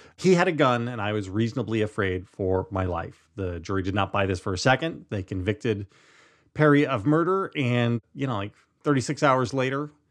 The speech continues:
Governor <laughs> Greg Abbott announces that he intends to pardon this gentleman because it was out of control, woke D As who brought the case, never should have, because Texas's stand your ground laws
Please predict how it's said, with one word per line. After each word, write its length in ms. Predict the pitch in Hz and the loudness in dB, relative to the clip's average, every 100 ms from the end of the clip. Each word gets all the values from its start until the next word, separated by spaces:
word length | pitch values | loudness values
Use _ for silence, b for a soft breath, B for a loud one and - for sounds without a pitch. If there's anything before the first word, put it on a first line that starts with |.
| _ - | _ -6
Governor 300 | 143 117 156 | -2 2 2
<laughs> 0 | |
Greg 280 | 113 170 | 4 4
Abbott 320 | 143 131 147 135 | 6 6 2 -2
announces 520 | 120 120 117 131 104 | -2 -4 -4 -6 -4
that 180 | 113 95 | -4 -2
he 160 | 139 | -2
intends 300 | 127 123 117 | -2 -2 -4
to 80 | - | -6
pardon 320 | - 113 98 | 0 0 2
this 160 | 92 85 | -2 -4
gentleman 380 | 95 90 90 87 | -6 -6 -8 -6
because 220 | 92 92 | -6 -4
it 60 | |
was 240 | 90 87 98 113 117 - | -4 -6 -8 -16 -8 2
out 160 | 151 | 4
of 60 | 160 | 4
control, 460 | 156 127 143 123 113 | -4 -2 0 0 0
woke 400 | 107 139 143 - | 2 0 0 -4
D 200 | 127 113 | -2 0
As 440 | 107 104 104 98 | 0 -2 -4 -6
who 540 | - 101 95 92 123 123 | -6 -4 -4 -6 -10 -2
brought 180 | 127 143 | 0 0
the 80 | 147 | -2
case, 300 | 143 120 131 | 0 0 0
never 240 | 139 156 | 0 0
should 160 | 147 127 | 0 0
have, 180 | 117 b b b - | 0 b b b -6
because 220 | 113 107 | -4 -2
Texas's 560 | - 208 208 143 131 | -2 -2 -2 -2 -2
stand 480 | - - 156 160 175 | -4 0 2 2 0
your 160 | 143 139 | -2 -2
ground 460 | 120 120 127 123 | 0 0 0 -2
laws 500 | 90 90 85 127 127 | -2 -4 -6 -10 -14